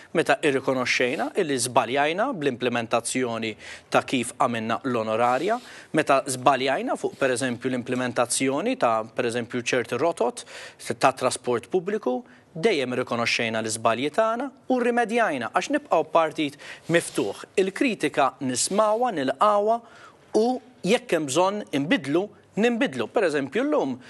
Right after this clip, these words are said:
kien hemm xi ħadd u qal li fil-press conference qal li, "Ma kif intom ma kontux qed tgħidu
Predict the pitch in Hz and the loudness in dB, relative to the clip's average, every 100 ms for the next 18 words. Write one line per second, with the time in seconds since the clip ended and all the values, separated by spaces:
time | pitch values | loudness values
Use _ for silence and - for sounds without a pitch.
0 | - - 247 208 165 185 135 123 - 247 | -20 -4 0 2 2 2 2 -2 -2 0
1 | 240 233 226 226 - 175 185 175 190 170 | 2 0 -2 -4 -4 0 0 2 0 0
2 | 185 185 226 247 269 285 - 254 151 143 | 0 0 0 0 0 0 -2 0 0 0
3 | 131 143 185 190 170 135 123 117 123 | 0 -2 0 0 0 2 0 0 -4